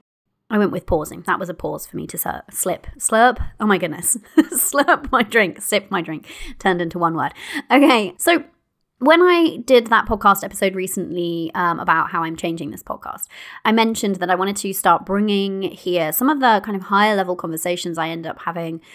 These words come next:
with my clients on topics that are kind of out of the nitty gritty day to day, how do I attract my ideal clients types of conversations.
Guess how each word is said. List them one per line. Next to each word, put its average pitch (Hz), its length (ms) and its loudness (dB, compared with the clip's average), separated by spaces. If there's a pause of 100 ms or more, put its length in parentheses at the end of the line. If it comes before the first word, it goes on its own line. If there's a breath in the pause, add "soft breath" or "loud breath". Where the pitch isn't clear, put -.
(180 loud breath)
with 175 460 2
my 156 560 -6
clients 190 720 2
on 180 360 -2
topics - 380 -8
that 185 120 -2
are 143 100 4
kind 214 160 -6
of 202 100 -10
out 214 500 2
of 180 500 2 (480 soft breath)
the 180 560 0
nitty 214 240 -2
gritty 185 480 -2
day 175 220 2
to 170 120 -10
day, 165 520 0
how 180 200 -4
do 175 100 -10
I 160 80 -6
attract - 320 -4
my 165 180 -2
ideal 160 200 -6
clients 175 340 -2
types - 260 -8
of - 60 -18
conversations. 202 840 0